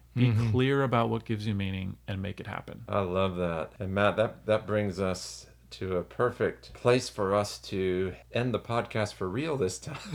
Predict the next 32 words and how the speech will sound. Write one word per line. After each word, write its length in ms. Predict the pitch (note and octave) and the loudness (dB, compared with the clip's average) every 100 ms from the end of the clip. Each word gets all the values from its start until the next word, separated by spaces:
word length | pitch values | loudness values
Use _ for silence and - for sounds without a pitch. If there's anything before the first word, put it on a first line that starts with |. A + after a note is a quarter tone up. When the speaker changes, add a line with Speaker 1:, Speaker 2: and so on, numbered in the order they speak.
| A2+ | 2
Speaker 3:
<laughs> 1000 | D#3 A2+ - A#2+ - A#2+ - A#2 - C3+ - B2 B2 - - A2+ F3 - G3 G2+ | 4 4 4 2 4 2 4 0 2 -4 -4 -6 -6 -6 -6 -6 -6 -6 -8 0
But, 380 | A2+ G#2+ - - | 6 6 6 0
but 140 | A2+ | 2
what 180 | A2 D3 | 4 4
a 40 | A2+ | 2
beautiful 880 | E2+ G#2 D3+ D3 - G2+ F2+ E2+ - - - - | 0 4 4 4 2 2 2 2 -6 -18 -20 -16
statement 640 | - A#2 A2 G2+ G2 D#2+ - | -2 0 2 0 -2 -2 -10
there 380 | D#2+ F#2+ F#2+ F#2 | -4 0 0 0
of 260 | - F2+ - | 0 -4 -6
just, 480 | - G#2 - - - - - - | 0 0 0 -12 -20 -20 -20 -8
you 140 | A2+ | -2
know, 140 | G2+ F2+ | -2 0
make 380 | F2+ F#2 A#2 - | 0 0 -2 -4
it 140 | - | -8
happen. 600 | - F#2 B2 E2 C2 C2 - - | -4 -4 -2 -4 -8 -12 -18 -8
You 140 | F#2 | -4
know, 220 | F2+ F2 E2+ | -2 -2 0
don't 140 | A#2 | 2
Speaker 2:
Yeah. 100 | G#2+ | 4
Speaker 3:
let 160 | G2 - | 2 0
the 100 | A2 | -8
excuses 600 | - - - A2+ - G#2 | -10 -10 -8 -8 -8 -8
get 160 | A#2 A2+ | -6 -6
in 60 | |
the 80 | A#2 | -6
way. 480 | G#2 G#2 F#2+ G2 G2+ - - - | -2 0 0 0 -2 -8 -10 -2
And 340 | G#2+ G#2+ G2+ - - - | -2 -2 -4 -8 -12 0
that's 340 | A#2 - - | 0 0 -2
really 200 | B2 C#3+ | 0 2
just 260 | A#2+ C3+ - | 0 -2 -2
another 460 | G2+ G2+ G#2+ C#3 | 0 4 4 4
way 580 | A2 G#2+ C3+ G#2 F#2+ F#2+ | 4 4 4 2 0 -4